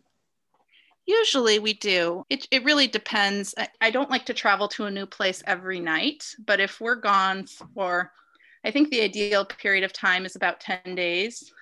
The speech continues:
um, so that you're taking, you know, five or six days off of work and then incorporating the weekends. When we went to Scandinavia, it was a little bit longer, generally around a week, because we were working parents.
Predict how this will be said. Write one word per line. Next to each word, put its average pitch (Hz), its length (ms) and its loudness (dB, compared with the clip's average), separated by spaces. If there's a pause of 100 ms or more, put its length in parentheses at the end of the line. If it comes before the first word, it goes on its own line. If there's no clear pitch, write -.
(120)
um, 180 120 -4
so - 160 -6
that 175 140 -6
you're 180 80 -4
taking, 180 580 -6
you 190 80 -6
know, 175 80 -4 (100)
five 175 220 2
or 180 60 -4
six - 260 -8
days 180 220 -4
off 165 200 -4
of 180 60 -8
work 233 420 0 (440)
and 185 160 -4
then 175 100 -2
incorporating 175 560 -4
the 175 80 -8
weekends. 214 720 -4 (380)
When 202 200 -2
we 196 120 -6
went 190 200 -4
to - 80 -14
Scandinavia, 202 1160 0
it 190 100 -2
was 185 140 -6
a 185 60 -10
little 190 160 -4
bit 214 120 -6
longer, 285 520 2 (260)
generally 190 640 0
around 180 400 0
a 208 80 -4
week, 170 340 -6
because - 460 -8 (100)
we 185 100 -8
were 175 200 -2
working 190 280 -6
parents. - 640 -6